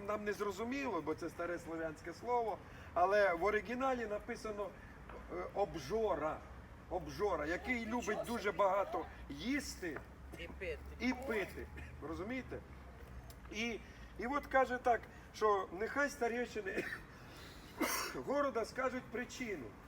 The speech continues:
Speaker 1: бо не можна привести просто сина, е, на центр площаді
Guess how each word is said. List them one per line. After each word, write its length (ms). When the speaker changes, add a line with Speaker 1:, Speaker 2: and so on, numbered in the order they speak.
Speaker 1:
бо 80
не 120
можна 340
привести 500
просто 420
сина, 460
е, 240
на 440
центр 440
площаді 640